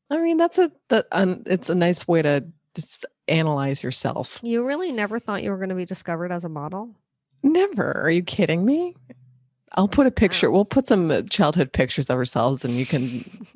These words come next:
Speaker 2: <laughs>
Speaker 1: tell us. <laughs> You can bully us online.
Speaker 2: I mean, definitely when I was, like, fifteen or sixteen, when,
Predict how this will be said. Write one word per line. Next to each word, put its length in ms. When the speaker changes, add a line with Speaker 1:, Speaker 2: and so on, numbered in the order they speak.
Speaker 2:
<laughs> 340
Speaker 1:
tell 240
us. 480
<laughs> 60
You 100
can 120
bully 240
us 160
online. 480
Speaker 2:
I 120
mean, 200
definitely 400
when 100
I 120
was, 160
like, 240
fifteen 640
or 100
sixteen, 720
when, 640